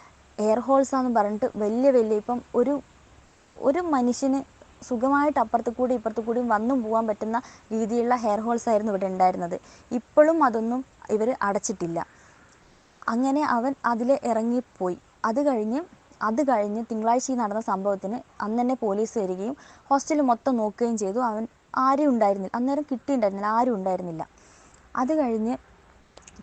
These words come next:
ചൊവ്വാഴ്ച, ചൊവ്വാഴ്ച പോലീസ്, രാവിലെ പോലീസ് ഇവിടെ എത്തി. പോലീസ് ഇവിടെ എത്തി സി സി ടി വി ചെക്ക് ചെയ്യുന്ന ആ-, ആളെ വിളിച്ച് ഞങ്ങൾ സി സി ടി വി ചെക്ക് ചെയ്യിച്ചപ്പം വ്യാ-, വെള്ളിയാഴ്ചത്തതും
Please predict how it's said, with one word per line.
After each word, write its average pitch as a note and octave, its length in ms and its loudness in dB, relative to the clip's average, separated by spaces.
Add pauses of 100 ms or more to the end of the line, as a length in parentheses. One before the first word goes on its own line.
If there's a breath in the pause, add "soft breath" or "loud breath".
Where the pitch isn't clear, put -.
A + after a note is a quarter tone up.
(920)
ചൊവ്വാഴ്ച, A#3 640 2 (320)
ചൊവ്വാഴ്ച A#3 540 0 (260)
പോലീസ്, G#3+ 380 0
രാവിലെ G#3 400 2
പോലീസ് G#3+ 420 -2
ഇവിടെ F#3 140 0
എത്തി. - 220 -4 (120)
പോലീസ് A3 320 0
ഇവിടെ G#3 120 -4
എത്തി B3 240 -8 (380 soft breath)
സി B3 100 -2
സി A#3+ 280 -2
ടി B3 120 0
വി C4 260 -4
ചെക്ക് G#3+ 240 -4
ചെയ്യുന്ന A3+ 420 0
ആ-, G3 400 0
ആളെ G#3 240 2 (180)
വിളിച്ച് G3+ 440 -4 (100)
ഞങ്ങൾ A3 200 -4
സി G#3+ 180 -6
സി A3+ 240 -6
ടി A#3+ 60 -6
വി B3 80 -2
ചെക്ക് G3 240 -6
ചെയ്യിച്ചപ്പം G#3+ 520 -2 (680 soft breath)
വ്യാ-, G#3+ 440 4
വെള്ളിയാഴ്ചത്തതും A#3+ 960 0